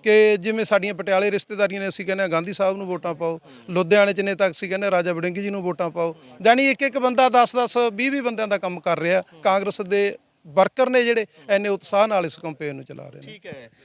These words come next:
Speaker 2: ਬਿਲਕੁਲ ਜੀ। ਸੋ ਕਾਂਗਰਸ ਪਾਰਟੀ ਦੀ ਕੰਪੇਨ ਜ਼ੋਰਾਂ ਸ਼ੋਰਾਂ ਨਾਲ ਚੱਲ ਰਹੀ ਆ। ਸਾਬਕਾ ਇੰਸਪੈਕਟਰ ਨੇ ਪੰਜਾਬ ਪੁਲਿਸ ਦੇ, ਰਿਟਾਇਰ ਹੋਏ, ਉਸ ਤੋਂ ਬਾਅਦ ਸੁਖਪਾਲ ਸਿੰਘ ਖਹਿਰਾ ਦਾ ਸਾਥ ਦੇ ਰਹੇ ਨੇ, ਕੰਪੇਨ ਕਰ ਰਹੇ ਨੇ,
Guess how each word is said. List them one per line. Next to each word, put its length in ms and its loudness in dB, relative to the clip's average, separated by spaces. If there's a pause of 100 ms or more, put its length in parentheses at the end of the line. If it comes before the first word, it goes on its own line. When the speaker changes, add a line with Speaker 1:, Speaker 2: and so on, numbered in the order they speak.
(100)
Speaker 2:
ਬਿਲਕੁਲ 300 6
ਜੀ। 280 4
ਸੋ 220 0
ਕਾਂਗਰਸ 460 0
ਪਾਰਟੀ 360 0
ਦੀ 100 -10
ਕੰਪੇਨ 500 -4
ਜ਼ੋਰਾਂ 280 0
ਸ਼ੋਰਾਂ 320 -2
ਨਾਲ 160 0
ਚੱਲ 240 0
ਰਹੀ 200 2
ਆ। 160 4 (240)
ਸਾਬਕਾ 520 4
ਇੰਸਪੈਕਟਰ 540 -4
ਨੇ 140 0
ਪੰਜਾਬ 420 2
ਪੁਲਿਸ 240 -4
ਦੇ, 180 2
ਰਿਟਾਇਰ 380 4
ਹੋਏ, 180 2
ਉਸ 220 0
ਤੋਂ 100 -8
ਬਾਅਦ 140 2
ਸੁਖਪਾਲ 440 0
ਸਿੰਘ 220 -6
ਖਹਿਰਾ 360 4
ਦਾ 140 4
ਸਾਥ 320 4
ਦੇ 200 0
ਰਹੇ 100 -2
ਨੇ, 120 -2
ਕੰਪੇਨ 480 -2
ਕਰ 180 0
ਰਹੇ 120 2
ਨੇ, 180 0